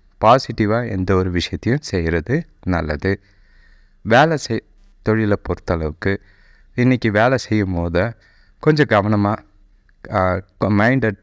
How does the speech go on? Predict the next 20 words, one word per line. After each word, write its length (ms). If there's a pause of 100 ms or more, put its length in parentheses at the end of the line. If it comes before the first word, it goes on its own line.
(180)
டீவியேட் 340 (100)
பண்ணாம 460 (540)
பார்த்து 400 (180)
செஞ்சீங்கன்னா 560
எந்த 340
ஒரு 240
தவறுகளும் 600
நடக்காம 680 (120)
பார்த்துக்க 360
முடியும். 500 (400)
திட்டமிட்டு 500 (100)
செயல்படுறது 760 (140)
நல்லது. 560 (760)
கணவன் 400
மனைவிக்குள்ள 520 (120)
பார்த்தீங்கன்னா 500 (460)
மனசுல 480
கொஞ்சம் 300
குழப்பம் 440
இருக்கும். 380